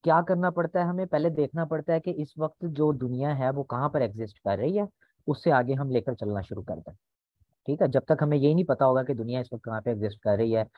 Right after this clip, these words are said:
और हमें उसको आगे लेकर कैसे जाना है, हम survive नहीं कर सकते, ठीक है। और फिर लगने में तो लग रहा है ना कि बहुत बड़ी चीज़ है, बिल्कुल बहुत बड़ी चीज़ नहीं है, बहुत आसान है, लेकिन step by step चले तो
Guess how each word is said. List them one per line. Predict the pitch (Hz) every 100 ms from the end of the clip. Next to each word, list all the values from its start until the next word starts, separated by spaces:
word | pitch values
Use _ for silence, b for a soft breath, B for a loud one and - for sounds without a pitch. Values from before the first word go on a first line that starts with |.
| b -
और | 127
हमें | 135 135
उसको | 131 -
आगे | 123 113
लेकर | 123 107 127
कैसे | 117 104 131
जाना | 110 101 110
है, | 107 113
हम | 117 117 123 - _ -
survive | 110 101 92
नहीं | 90
कर | 87 -
सकते, | - - - -
ठीक | 196 202
है। |
और | - 147 151
फिर | 190 - _ _ _ 147 135 117 156
लगने | 147 156 185
में | 185
तो | 180
लग | 165 147
रहा | 165
है | 175
ना | 226
कि | 190
बहुत | 143 135 160
बड़ी | 143 139
चीज़ | 131 135
है, | 165
बिल्कुल | 143 131 131 151
बहुत | 120 120
बड़ी | 120 123
चीज़ | 127 120 117
नहीं | 117
है, | 160 - _ _
बहुत | 110 117 131
आसान | 131 - 110
है, | 131 170
लेकिन | 139 127 160
step | - 127 110
by | 107 104
step | - 120 127 _
चले | 123 110
तो | 120 123